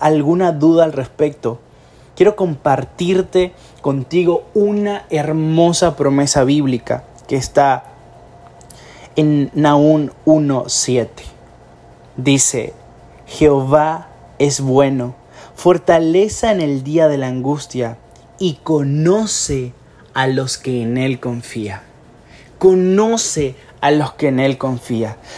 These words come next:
Se preocupa por nuestros problemas. Es empático con nuestras situaciones adversas que tenemos que enfrentar en este mundo. El Señor te ama más de lo que puedes imaginar.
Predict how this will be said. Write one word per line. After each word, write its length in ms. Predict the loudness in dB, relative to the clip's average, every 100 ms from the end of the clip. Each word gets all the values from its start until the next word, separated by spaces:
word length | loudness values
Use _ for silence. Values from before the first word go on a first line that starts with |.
| -6
Se 240 | 0 2
preocupa 1040 | 2 4 4 2 -2 2 2 4 0 0
por 220 | 0 0 2
nuestros 500 | 2 0 -2 -6 -6
problemas. 800 | -4 -2 0 0 -4 -8 -16 -20 -20 -20 -4
Es 180 | -2 0
empático 960 | 0 0 -2 0 0 0 -6 -2 0
con 200 | 2 2
nuestras 600 | 4 2 2 0 0 -2 -16 -14
situaciones 1080 | -6 -4 -2 -2 -2 0 2 0 -4 -12 -6
adversas 880 | -2 -2 0 2 2 0 -4 -6 -8 -14 -2
que 80 | 2
tenemos 480 | 4 4 2 0
que 100 | 0
enfrentar 480 | 0 0 -2 0 0
en 120 | 0
este 220 | -4 -4 -4
mundo. 380 | -4 -6 -8 -12 -18 -20 -20 -20 -20 -20 -8
El 120 | -6 -4
Señor 460 | -2 2 4 2
te 200 | 0 0
ama 380 | 0 0 -4 -8 -16 -20 -12
más 440 | -4 0 2 0 -2
de 100 | 0
lo 160 | 0
que 120 | -4 -6
puedes 380 | 0 2 2
imaginar. 600 | -2 -4 -4 -4 -2 -2